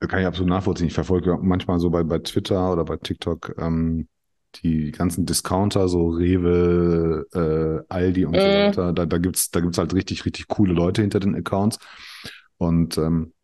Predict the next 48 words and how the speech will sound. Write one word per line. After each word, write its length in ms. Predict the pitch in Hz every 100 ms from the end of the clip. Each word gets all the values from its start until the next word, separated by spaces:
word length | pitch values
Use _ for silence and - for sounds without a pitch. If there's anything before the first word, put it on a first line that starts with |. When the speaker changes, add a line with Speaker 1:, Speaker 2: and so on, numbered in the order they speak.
| -
Speaker 1:
das 160 | - 95
macht 160 | 92
halt 140 | 98 87
auch 160 | 85
irre 180 | 92 90
viel 160 | 85 85
Spaß, 380 | - 85 95
das 180 | - 82
zu 180 | - 87
lesen. 480 | 87 98 82 104 - - - - _
Und, 400 | - 82 82 80
ähm, 420 | 71 82 80 80 - _ -
ich 120 | 110 95
finde 200 | 135 120
auch, 80 |
das 160 | 113 107
Geheimnis 380 | 95 107 127 117
bei 120 | 95
TikTok 380 | 87 143 - 110
im 140 | 95
Gegensatz 340 | 98 107 98 -
zu 80 |
LinkedIn 420 | 90 92 120 107 95
ist 160 | 98
auch, 240 | 92 95 - - - - -
wenn 160 | 92 95
du 100 | 98
locker 500 | 92 95 113 - 82
bist 260 | 69 76 82
und 100 | 85
wenn 140 | 92
du 80 | 95
lustig 560 | 95 110 - - 87
Speaker 2:
Ja. 140 | 185 180
Speaker 1:
bist. 180 | 185 190 180 175 - - -
Ne, 100 | 95
die 200 | 85 107
leiten 440 | 101 110 120 113
da, 60 | 107
also 340 | - 107 110 -
ich 200 | 127 -
messe 360 | 123 170 175 160
meinen 460 | 123 123 185 185
TikTok-Erfolg 920 | - 175 - 165 - 135 - 147 170 -
an 120 | 110
den 140 | 120 120
geteilten 540 | 113 123 131 127 110
Beiträgen, 680 | 107 165 175 - - -